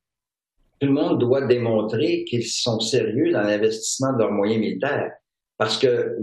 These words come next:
leurs moyens militaires vont venir en aide aux autres membres de l'otan si c'est nécessaire.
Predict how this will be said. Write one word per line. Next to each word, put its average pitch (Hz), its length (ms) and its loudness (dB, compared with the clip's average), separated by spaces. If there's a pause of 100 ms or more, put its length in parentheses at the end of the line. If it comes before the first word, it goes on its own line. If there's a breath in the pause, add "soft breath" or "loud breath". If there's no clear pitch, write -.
leurs 135 220 2
moyens 139 260 2
militaires 110 640 0
vont 135 240 2
venir 147 260 -2
en 110 200 0
aide 139 340 -2
aux 120 320 -2
autres 185 260 2
membres 135 260 0
de 110 80 4
l'otan 139 360 -2
si - 300 -8
c'est 113 160 0
nécessaire. 107 640 -2